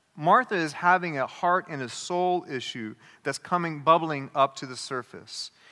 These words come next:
And this is causing her to experience worry and anxiety and discouragement. And that becomes a bigger problem,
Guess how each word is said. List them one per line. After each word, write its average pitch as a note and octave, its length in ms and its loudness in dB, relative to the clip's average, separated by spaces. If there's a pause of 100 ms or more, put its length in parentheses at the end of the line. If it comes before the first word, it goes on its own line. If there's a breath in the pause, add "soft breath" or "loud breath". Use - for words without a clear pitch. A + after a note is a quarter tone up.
(120)
And D3+ 260 -4
this E3+ 220 -2
is F#3 120 -4
causing G3 540 2
her F3+ 320 0
to E3 120 -8
experience D3 500 -6
worry D3 640 -2
and C3 140 -6
anxiety C3+ 720 -2 (200 loud breath)
and - 60 -12
discouragement. C#3 1080 -4 (440 soft breath)
And D#3 240 0
that G3+ 160 6
becomes G3 380 -2
a D3+ 120 -8
bigger D#3+ 380 -2
problem, C3 640 2